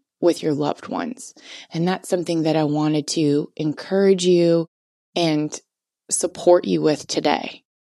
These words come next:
If you are waking up to eliminating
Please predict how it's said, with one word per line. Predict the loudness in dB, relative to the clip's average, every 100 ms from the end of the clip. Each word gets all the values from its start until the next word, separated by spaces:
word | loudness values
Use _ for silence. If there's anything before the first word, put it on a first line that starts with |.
| -6
If | -6 -6
you | -2 2 4 4 2 0
are | -2
waking | 2 2 2 -2 -2
up | -4 -8 -20 _ _ _ _ -10
to | -2 0 0 -2 -4 -6
eliminating | -2 0 0 0 0 -2 -4